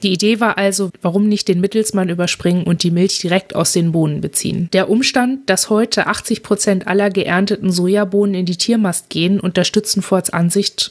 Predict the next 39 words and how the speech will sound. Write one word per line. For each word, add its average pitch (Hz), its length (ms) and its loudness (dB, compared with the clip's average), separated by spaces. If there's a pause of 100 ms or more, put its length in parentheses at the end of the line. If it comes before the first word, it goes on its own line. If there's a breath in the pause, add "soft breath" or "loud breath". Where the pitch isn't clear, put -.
(100)
und 185 380 0
ist - 180 -2
auch - 160 0
heute 220 240 0
noch 196 120 0
ein 185 100 0
starkes 196 400 -2
Argument 180 480 0
vieler 180 240 0
AktivistInnen 175 800 0
für 175 200 -2
Klima- 190 360 0
und 165 140 -4
Tierschutz. - 560 -4 (880 loud breath)
Das 185 160 2
Image 226 400 0
der 220 240 2
Sojamilch 208 800 0
wird 190 220 -2
jedoch 185 300 0
weiterhin, 190 840 0
man 175 240 2
könnte 170 320 0
fast - 260 -2
sagen, 170 280 0
fanatisch 175 800 0
zu - 160 -2
beeinflussen 160 640 -2
versucht. - 520 -8 (800 loud breath)
Sowohl 202 440 2
von 214 220 -2
Menschen, 196 520 0
die 185 120 0
auf 180 140 0
ihre 185 160 2
Kuhmilch 190 420 0
nicht 180 220 -2
verzichten 220 500 0
wollen, 208 360 0